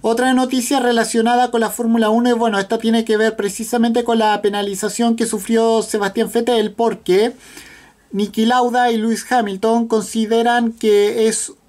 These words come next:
inútil la penalización a Sebastián Vettel. Y bueno, recordemos que el piloto alemán de Ferrari, eh, recibió una sanción de cinco segundos por su accidente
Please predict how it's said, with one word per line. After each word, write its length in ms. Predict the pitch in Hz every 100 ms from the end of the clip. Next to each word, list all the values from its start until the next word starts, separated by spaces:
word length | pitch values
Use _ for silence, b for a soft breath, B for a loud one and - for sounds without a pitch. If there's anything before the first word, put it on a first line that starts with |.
| _ 196
inútil 580 | 190 214 233 262 254
la 140 | 240 220
penalización 680 | 220 214 214 233 208 233 220
a 40 |
Sebastián 400 | 220 233 220 233 220
Vettel. 420 | 233 220 214 -
Y 140 | 220
bueno, 460 | 214 170 131 113 117 B B B B B
recordemos 540 | 185 185 196 233 254 247
que 520 | 226 226 233 - 196
el 120 | 190 185
piloto 360 | 202 214 233
alemán 420 | 233 226 226 240
de 100 | 226
Ferrari, 640 | 226 240 240 226 202 214 226
eh, 240 | 190 185
recibió 500 | 190 175 202 190 220
una 220 | 226 226
sanción 540 | 214 208 180 - 226 214
de 100 | 190
cinco 300 | 220 220 226
segundos 640 | 233 220 240 233 254 254
por 240 | - 214
su 220 | - 220 214
accidente 880 | 208 208 196 220 226 226 240 240